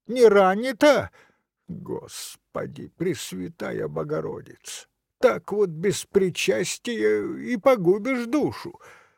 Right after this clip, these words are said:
А голова? Голова как? Он болезненно икал, корчился.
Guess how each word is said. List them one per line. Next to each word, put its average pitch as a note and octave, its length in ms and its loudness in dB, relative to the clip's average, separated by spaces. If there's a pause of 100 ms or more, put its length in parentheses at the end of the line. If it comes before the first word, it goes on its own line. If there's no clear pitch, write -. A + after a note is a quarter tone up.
(120)
А - 160 -4
голова? C#3 580 -2 (580)
Голова A3 680 4
как? - 520 -4 (640)
Он A3+ 280 -6
болезненно F#2 1000 -4
икал, G2 560 -8
корчился. - 960 -8